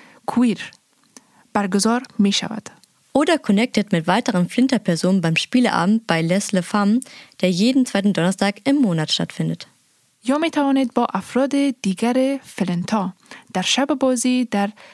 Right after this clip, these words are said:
Speaker 1: لس لی فام ارتباط بگیرید و این برنامه هر دوشنبه دوم ماه برگزار می‌شود.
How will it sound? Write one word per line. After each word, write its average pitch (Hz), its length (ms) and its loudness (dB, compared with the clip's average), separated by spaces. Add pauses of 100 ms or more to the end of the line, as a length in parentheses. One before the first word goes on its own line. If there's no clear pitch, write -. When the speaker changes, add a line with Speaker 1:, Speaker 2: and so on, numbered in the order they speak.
(400)
Speaker 1:
لس 254 360 2
لی 247 180 2
فام 196 540 -2
ارتباط 202 580 -2
بگیرید 240 420 0
و 190 120 0 (100)
این 294 180 2
برنامه 240 520 2 (300)
هر 285 200 0
دوشنبه 247 640 0 (340)
دوم 254 360 2
ماه 220 520 2
برگزار 196 400 0
می‌شود. - 480 -8